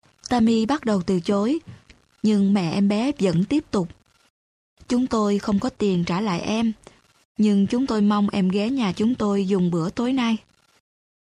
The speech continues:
Tammy thấy là nên từ chối, nhưng mẹ em bé vẫn năn nỉ mời.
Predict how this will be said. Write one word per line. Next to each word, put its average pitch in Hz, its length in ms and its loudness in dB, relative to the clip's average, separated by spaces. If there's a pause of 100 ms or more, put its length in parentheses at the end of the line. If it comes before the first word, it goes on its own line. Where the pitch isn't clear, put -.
(180)
Tammy 196 360 2
thấy 214 300 -2
là 247 180 0
nên 208 240 2
từ 196 180 -2
chối, 214 380 -2 (480)
nhưng 185 320 2
mẹ 165 160 -2
em 196 160 0
bé 208 260 -2
vẫn 202 400 0
năn 185 260 2
nỉ 185 200 0
mời. 175 320 0